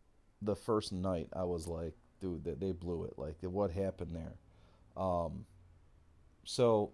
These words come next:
<laughs> let me, let me get back on my train of thought. Um, the go-, that game Ghost of Shi-, uh, Toshima or whatever, I, I, I,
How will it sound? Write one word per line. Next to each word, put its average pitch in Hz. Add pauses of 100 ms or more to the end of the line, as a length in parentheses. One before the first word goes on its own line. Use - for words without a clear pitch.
(100)
<laughs> -
let -
me, 117
let 117
me 117
get 110
back 101
on 92
my 95
train 98
of 87
thought. 85 (680)
Um, 87 (1080)
the 107
go-, 120 (220)
that 104
game 120
Ghost 117
of 104
Shi-, -
uh, 90 (120)
Toshima 117
or 104
whatever, 107 (140)
I, -
I, 110
I, 101